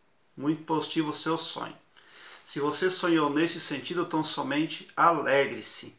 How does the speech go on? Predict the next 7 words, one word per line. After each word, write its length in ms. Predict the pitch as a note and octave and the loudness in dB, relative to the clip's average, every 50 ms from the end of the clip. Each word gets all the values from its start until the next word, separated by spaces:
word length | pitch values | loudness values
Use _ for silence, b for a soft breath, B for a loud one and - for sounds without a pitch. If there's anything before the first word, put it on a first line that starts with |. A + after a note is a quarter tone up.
| _ _ - | _ _ -12
tá? 280 | A#2+ A#2 A#2 A#2+ - B B B B B B B B B B B _ | -10 -10 -10 -10 -12 B B B B B B B B B B B _
Crenças 640 | - E3+ D#3+ F3 G3 G#3 G3+ - - F3+ D#3 - D#3 | 0 6 6 8 8 6 4 0 0 -2 -2 0 2
inúteis 920 | D3+ D3 D#3 E3+ F#3+ G#3+ G#3 - - G3+ G#3 - - - - - - - - _ - | 2 4 4 4 4 2 0 2 0 0 0 0 -4 -8 -10 -10 -12 -16 -18 _ -4
e, 300 | D3+ D#3 D#3 D3 B2 G#2+ - - - _ B B B B B B B B B _ - | 0 2 2 2 2 0 -4 -10 -20 _ B B B B B B B B B _ -4
ah, 720 | C#3 C3+ C3 C3 B2+ B2+ B2+ B2+ B2 B2+ B2+ B2+ B2 - - - | 0 0 2 4 4 4 4 2 2 0 -2 -4 -8 -6 2 6
apegos 800 | D3 C#3+ C#3+ - - - E3 F#3+ G#3 F#3+ - B2+ A#2 - - - | 6 6 6 4 2 4 6 6 6 6 4 -2 -8 -8 -4 -2
inservíveis, 1080 | E3 E3+ E3 - - D3+ C#3 - A#2 B2+ D3+ F#3+ G3+ F3 F#3+ F#3 F3+ - - - | -2 -2 -2 -2 0 0 0 0 0 -2 -2 -2 -2 -2 -2 -2 -4 -4 -8 -12